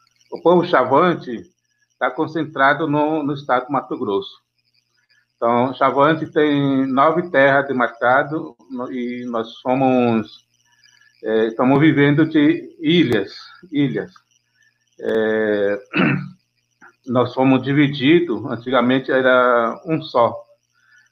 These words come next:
é, território de convívio, mas hoje a gente, é, de acordo com a demarcação, nós fomos agora separados, né?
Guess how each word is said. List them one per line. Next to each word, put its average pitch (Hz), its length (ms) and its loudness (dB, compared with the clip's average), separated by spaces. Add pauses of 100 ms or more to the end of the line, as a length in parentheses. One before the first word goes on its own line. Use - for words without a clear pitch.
(140)
é, 104 800 -2 (520)
território 127 600 2
de 120 80 -12
convívio, 123 760 0 (440)
mas 110 240 -4
hoje 143 320 2
a 147 100 2
gente, 143 240 -2 (240)
é, 117 360 -2 (120)
de 117 140 -6
acordo 127 520 -4
com 127 120 -4
a 117 100 2
demarcação, 131 1040 0
nós 123 300 -4
fomos 127 540 -2
agora 113 600 2
separados, 117 800 0
né? 120 160 -6